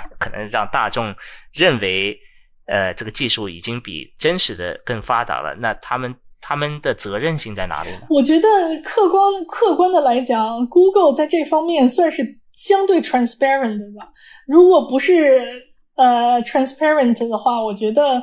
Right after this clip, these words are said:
Speaker 2: 呃，你比如说一些国内大公司非常 top down 的这样子的一个 system，
Speaker 1: 嗯。
Speaker 2: 其实没有员工敢站出来，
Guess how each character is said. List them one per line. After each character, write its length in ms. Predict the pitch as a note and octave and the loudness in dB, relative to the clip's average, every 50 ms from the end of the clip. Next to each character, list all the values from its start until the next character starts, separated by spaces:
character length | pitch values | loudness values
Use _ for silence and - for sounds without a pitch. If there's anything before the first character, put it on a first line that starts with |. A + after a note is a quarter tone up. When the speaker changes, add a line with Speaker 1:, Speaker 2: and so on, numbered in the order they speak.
| - - - - - - - - - | -6 -12 -20 -20 -20 -20 -8 -6 -6
Speaker 2:
呃， 100 | A#3+ A#3 A3+ A3+ A3+ A3 A3 A3 A#3 A#3 A#3 A3+ - - _ _ _ - - C4 | -4 -4 -6 -8 -8 -6 -6 -6 -6 -8 -10 -12 -16 -20 _ _ _ 0 4 6
你 140 | A#3+ A#3+ | 6 6
比 100 | A#3+ C#4+ | 6 6
如 160 | C4+ B3 A#3+ B3 | 6 6 6 6
说 320 | - D4 C#4+ C#4+ C#4+ C#4+ | 4 4 4 6 6 4
一 220 | D4 D4 D4 C#4+ | 4 2 0 -2
些 240 | - - D4 D4 C#4 | 0 2 4 2 2
国 180 | C#4+ C4 A#3+ C4 | 2 0 0 0
内 140 | D#4+ F#4 F4 | 2 2 2
大 160 | C#4+ C#4 B3+ | 2 0 0
公 140 | C4 B3 B3 | 0 0 -2
司 180 | A#3 - C4+ C4 | -2 -2 -2 0
非 120 | - D#4+ | 2 2
常 280 | D#4 - C4+ B3+ C4 B3+ | 2 4 2 2 2 0
top 280 | - - D#4 D4 D4+ D#4 | 0 0 0 0 0 0
down 280 | E4+ E4 D4+ C4+ B3 A#3+ | 2 2 4 4 4 2
的 80 | A3+ | 0
这 100 | G#3+ C4 | 0 -2
样 180 | B3+ B3 A#3+ A#3 | -2 0 -2 -2
子 120 | A3 G#3+ | -4 -6
的 80 | A#3 A#3 | -8 -10
一 100 | A#3 A#3+ | -8 -6
个 80 | B3 | -6
system， 400 | A#3 - - C#4 C4 - - A#3+ A#3 A3 A#3 A#3 G#3 | -6 -4 -4 -6 -6 -4 -4 -4 -4 -4 -6 -6 -6
Speaker 1:
嗯。 200 | G3 F#3 F3 - | -6 -6 -6 0
Speaker 2:
其 160 | - E4+ E4+ | 2 4 4
实 200 | E4+ F4+ F4+ D#4+ | 4 4 2 2
没 100 | C#4+ E4 | 2 2
有 100 | F4+ D#4 | 2 2
员 220 | B3+ A#3+ A#3 A#3 A#3+ | 2 2 0 2 2
工 240 | A3 C4+ D4+ D4+ - | 2 0 0 -2 0
敢 360 | - C#4 G3+ E3 E3+ G#3 G#3+ G#3+ | 0 0 2 0 -2 -6 -6 -2
站 240 | - F4 E4 D4 | 0 0 2 2
出 200 | B3+ - - C4 | 0 0 0 0
来， 280 | A#3+ A3 G#3 G#3 G#3+ | 2 2 2 2 0